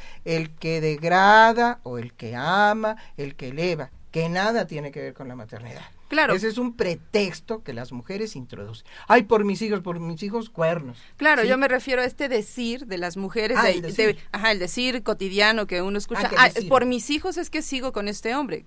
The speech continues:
Speaker 1: Sí,
Speaker 2: Por
Speaker 1: ¿cómo no?
Speaker 2: supuesto que en el fondo
Speaker 1: <laughs>
Speaker 2: hay otra cosa.
Speaker 1: Erotismo. Hay una satisfacción erótica que no puede tener con el hijo. Así de simple. ¿Por qué mantienen a su golpeador? Porque los golpes son una satisfacción erótica.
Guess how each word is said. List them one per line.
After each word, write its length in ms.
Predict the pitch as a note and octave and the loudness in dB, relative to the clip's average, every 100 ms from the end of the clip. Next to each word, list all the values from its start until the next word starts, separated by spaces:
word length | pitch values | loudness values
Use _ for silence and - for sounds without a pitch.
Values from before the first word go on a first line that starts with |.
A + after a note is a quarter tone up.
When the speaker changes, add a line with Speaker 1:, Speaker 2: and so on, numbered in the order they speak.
| - | -16
Speaker 1:
Sí, 280 | - A#3 A#3 | -6 -2 0
Speaker 2:
Por 100 | A3 | 2
Speaker 1:
¿cómo 120 | G3+ | 0
no? 40 | F#3 | 0
Speaker 2:
supuesto 380 | G#3 A#3+ A#3+ | 0 0 -2
que 120 | A3+ G3 | -2 -2
en 100 | F3+ | -2
el 100 | F#3 | -2
fondo 880 | C4+ G#3 G#3 A#3 G3 E3+ E3 D#3+ | -2 -2 0 0 0 -2 -2 -2
Speaker 1:
<laughs> 20 | |
Speaker 2:
hay 200 | D#3 F#3 | -2 -2
otra 260 | F#3+ E3+ E3+ | -2 -6 -6
cosa. 380 | C#4 C#4+ F3+ E3 - - | -4 -4 -6 -12 -8 2
Speaker 1:
Erotismo. 880 | D4 C#4 C#4 D4+ F4+ G#4+ C#4+ C3 - - - - - | 6 6 6 -6 -6 -6 -6 -8 -14 -20 -18 -14 -10
Hay 200 | - B3 | -6 -4
una 160 | D#4 D#4 | -2 -2
satisfacción 680 | C#4+ - A3 G#3 G3+ C4 C#4+ | -2 -4 -8 -10 -10 -8 -6
erótica 440 | C4+ C4+ C#4 B3 | -4 -4 -4 -4
que 100 | A3+ | -4
no 160 | A3+ B3 | -6 -4
puede 300 | B3 B3 A#3+ | -2 -2 -2
tener 260 | A3+ B3 | -6 -6
con 160 | C4 A3+ | -6 -10
el 140 | G3 | -10
hijo. 420 | C4 - E4 B3+ - - - | -14 -12 -10 -10 -12 -18 -6
Así 380 | A3+ - C4+ C#4+ | -4 -2 -4 -4
de 100 | C#4+ | -6
simple. 720 | - B3 D#4 - C#4 G#3 D#3 - _ _ - | -8 -10 -12 -12 -12 -10 -12 -18 _ _ 0
¿Por 240 | C#4 B3 | 2 2
qué 100 | D4+ | -2
mantienen 480 | D#4 C#4+ C#4 C#4 C#4 | 0 0 -2 -6 -6
a 60 | A#3 | -6
su 120 | A3 | -8
golpeador? 600 | F#3+ G3+ G3 G3 B3 C#4+ - - | -8 -8 -8 -4 -4 -4 -10 -2
Porque 280 | C#4+ B3+ | -2 0
los 200 | B3+ B3 | 0 -2
golpes 400 | A#3+ D4 E4 A#3+ - | -2 -8 -6 -8 -4
son 300 | C4+ C#4+ C#4 - - | -2 -2 -4 -12 -4
una 200 | C#4 C#4 | -2 -2
satisfacción 640 | A#3+ A#3 G#3 G3 C4 C#4+ | -6 -8 -12 -12 -8 -8
erótica. 840 | G3+ C4 F#4+ - A#3 - D3+ D#3 | -6 -8 -10 -14 -16 -14 -16 -16